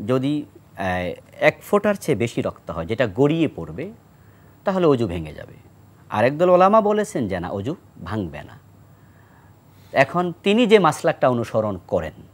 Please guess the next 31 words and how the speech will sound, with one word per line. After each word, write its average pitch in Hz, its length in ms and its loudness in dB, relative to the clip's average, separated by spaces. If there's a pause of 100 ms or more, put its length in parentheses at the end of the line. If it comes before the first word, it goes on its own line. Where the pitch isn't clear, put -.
(720)
তিনি 170 180 0
সে 208 160 2
মাসলাকের 175 600 0
আলেমদের 139 600 0
এই 175 100 2
বক্তব্যটা 95 680 -2 (1200)
আরও 143 140 2
একটু 185 260 0
স্পে-, 170 400 0
স্পষ্ট - 340 -4
করে 185 200 0
বলতে 151 280 0
চাইলে 160 220 0
আমি 160 140 0
বলতে 147 240 -2
পারি, 165 120 -2
ওলামায়ে 165 360 4
আহনাফ 196 340 0
বলেছেন 190 520 -2
যে 226 220 -4 (520)
এক 135 220 2
ফোঁটা 180 240 4
রক্ত 123 340 0
যেটা 113 240 -2
গড়িয়ে 101 400 -6
পড়বে, 156 340 -8 (260)
তাহলে 131 160 2
অজু 90 180 -2
ভেঙে 73 240 -14
যাবে। - 200 -20 (540)
আর 98 100 -6